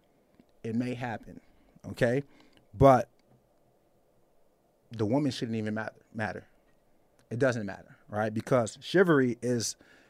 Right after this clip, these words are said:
you know, just the baseline, right? You should be chivalrous no matter what, no matter who you're dealing with. And chivalry is just a part of your character, right? And you'll never feel like, you know, you're overextending yourself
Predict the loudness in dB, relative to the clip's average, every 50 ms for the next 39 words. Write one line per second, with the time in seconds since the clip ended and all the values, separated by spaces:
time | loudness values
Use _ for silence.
0 | _ _ -8 -4 -4 -2 -2 -2 -2 -2 -4 -6 -6 -6 -6 -6 -8 -10 -12 -14
1 | -16 -20 _ -20 -20 _ _ _ _ -12 -10 -10 -10 -8 -10 -10 -10 -10 -12 -10
2 | -10 -8 -8 -8 -8 -10 -10 -10 -12 -16 _ -20 -20 -20 -20 -20 _ _ _ -8
3 | -4 -4 -2 -2 -2 -4 -4 0 2 2 2 2 0 -4 -8 -14 -14 _ _ -20
4 | -20 -18 -14 -12 -10 -8 -8 -8 -6 -4 -2 -2 0 -2 -2 0 0 0 0 0
5 | -2 -2 -4 -4 -6 -10 -20 -20 -20 _ _ _ _ -4 0 0 2 2 0 -2
6 | -4 -4 -4 -4 -2 0 0 0 0 0 -2 -6 -8 -8 -6 -6 -6 -8 -10 -8
7 | -6 -4 -4 -4 -4 -6 -8 -8 -6 -6 -6 -6 -8 -14 -16 -18 -18 _ _ -8
8 | -6 -6 -6 -6 -10 -16 -20 -20 _ -20 -14 -8 -4 -2 -2 0 -2 -2 0 2
9 | 4 4 4 4 4 2 2 2 0 -4 -6 -4 -4 -2 -2 -2 -2 -2 -4 -4
10 | -6 _ -18 -20 _ _ _ _ _ _ _ _ _ _ _ _ _ _ _ _
11 | _ _ _ _ _ _ _ -4 -2 -2 0 -2 -2 -6 -8 -8 -6 -2 0 0
12 | 0 0 -2 -6 _ _ 0 2 2 2 2 0 -4 -6 -8 -8 -6 -4 -2 -2
13 | -2 -2 -2 -4 -6 -6 -6 -6 -6 -6 -6 -6